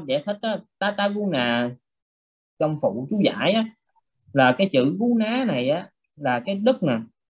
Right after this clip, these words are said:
Đức này không phải là do mà, à, đặt tên, không phải là giống như sư nói dụ có một số người có ơn đức, họ tùy cái đức á, họ mà họ có cái tên á, không phải như vậy. Mà cái đức ở đây á, là, là cái quả.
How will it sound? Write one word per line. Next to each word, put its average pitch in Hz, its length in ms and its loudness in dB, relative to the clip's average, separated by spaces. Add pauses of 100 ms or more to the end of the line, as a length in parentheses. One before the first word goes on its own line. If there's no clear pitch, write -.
(140)
Đức 254 200 0
này 143 140 2
không 139 220 0
phải 143 220 -4
là 175 100 2
do 147 420 2
mà, 120 520 0 (760)
à, 127 240 0
đặt - 260 -2
tên, 156 340 4 (200)
không 139 140 -4
phải 151 140 2
là 165 60 2
giống 156 220 -2
như 160 200 -2
sư 156 80 -6
nói 170 240 -4
dụ 127 320 -4
có 185 60 -6
một 170 140 -6
số 180 100 2
người 127 280 0
có 160 300 -6
ơn 139 240 -6
đức, 185 200 2 (400)
họ 127 180 -6
tùy 117 200 4
cái 180 100 4
đức 220 200 0
á, 202 80 -6 (100)
họ 110 140 -8
mà 226 140 -10
họ - 280 -8
có 175 100 -4
cái 185 180 -6
tên 143 260 6
á, 151 80 -6 (340)
không 139 140 2
phải 139 240 -2
như 165 80 -2
vậy. 107 320 -2 (480)
Mà 123 180 2
cái 185 100 6
đức 220 160 0
ở 165 120 2
đây 147 280 2
á, 165 120 0
là, 120 320 -2 (160)
là 117 220 -4
cái 170 140 -2
quả. 113 440 -6